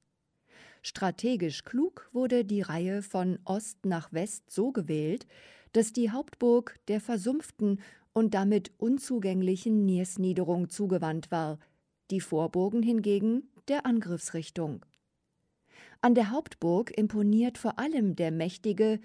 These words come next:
viergeschossige Hauptturm im Westen. Er stammt noch aus dem ausgehenden fünfzehnten oder sechzehnten Jahrhundert und erinnert an mittelalterliche Wehrtürme.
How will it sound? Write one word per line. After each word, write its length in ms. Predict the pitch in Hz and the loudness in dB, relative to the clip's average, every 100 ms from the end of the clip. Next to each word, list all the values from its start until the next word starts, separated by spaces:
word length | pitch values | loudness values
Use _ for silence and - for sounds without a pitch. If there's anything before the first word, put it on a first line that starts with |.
| - _ | -12 _
viergeschossige 1080 | - 302 330 262 - 190 185 226 226 196 | -2 0 0 -2 -2 -4 -2 -4 -2 -2
Hauptturm 640 | 180 190 - - 185 165 170 | -2 -4 -6 -6 -4 -2 -2
im 200 | 196 180 | 0 0
Westen. 500 | 170 - - 156 - _ _ _ _ _ - - _ | -4 -8 -8 -8 -10 _ _ _ _ _ -20 -20 _
Er 200 | 208 180 | 0 0
stammt 360 | - 185 175 | -2 -2 -2
noch 300 | 196 233 - | 0 0 0
aus 220 | 208 208 - | -2 -2 2
dem 260 | 226 226 | 2 2
ausgehenden 720 | 226 262 - 220 214 202 202 | 0 -2 -2 0 2 4 2
fünfzehnten 1080 | 196 - 285 - - - 180 175 175 208 220 | 0 -6 -8 -8 -10 -4 -2 -2 0 0 2
oder 400 | 220 185 190 190 | 0 0 0 -2
sechzehnten 640 | 180 196 - 196 185 202 | -2 -8 -4 -2 0 0
Jahrhundert 640 | 190 185 185 190 190 185 - - - _ _ | 0 2 0 2 2 0 -8 -20 -20 _ _
und 200 | - 208 | -2 0
erinnert 540 | 202 - 277 285 277 - | 0 2 2 0 -2 -2
an 300 | 214 214 - | 2 2 2
mittelalterliche 1120 | 247 - 269 - 185 185 196 175 165 - 190 | -2 0 -4 -2 -2 -2 -2 0 -2 -2 -2
Wehrtürme. 840 | 180 180 185 - 185 170 170 160 | 0 0 -2 -4 -2 0 -2 -2